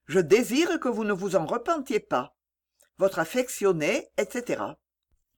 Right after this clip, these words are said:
Fanny resta stupéfaite. Comme aucun autre bruit n'était parvenu à ses oreilles, il lui était impossible de comprendre cette étrange lettre. Elle y voyait seulement qu'elle devait se rapporter à la famille Rushworth et à monsieur Crawford,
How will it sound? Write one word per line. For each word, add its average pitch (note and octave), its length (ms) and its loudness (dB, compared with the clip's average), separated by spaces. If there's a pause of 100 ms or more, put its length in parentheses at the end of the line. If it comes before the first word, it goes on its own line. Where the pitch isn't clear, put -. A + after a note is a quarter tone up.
(580)
Fanny B3 400 0
resta A3+ 380 0
stupéfaite. C#3+ 840 -4 (440)
Comme G#3+ 220 4
aucun C#4+ 320 4
autre D#4+ 280 -2
bruit F#3+ 360 -2
n'était A3+ 260 -2
parvenu A3+ 480 -4
à E3+ 60 -2
ses C#3+ 260 -6
oreilles, F3+ 480 0 (300)
il F#3+ 180 -4
lui A#3 120 -4
était G3+ 280 0
impossible B3 640 -2
de F3 100 0
comprendre B3+ 600 -4
cette E3 240 -4
étrange G#3 420 -4
lettre. C3 540 -6 (760)
Elle F3 200 2
y G#3+ 40 0
voyait G3 340 6
seulement A#3+ 540 0
qu'elle G#3 220 0
devait E3+ 240 2
se E3 160 -2
rapporter F3 800 -2
à F3 40 -6
la C#3+ 120 -2
famille G3+ 400 2
Rushworth E3+ 760 -2 (240)
et F#3 120 6
à E3+ 40 6
monsieur E3+ 320 0
Crawford, F#3 600 0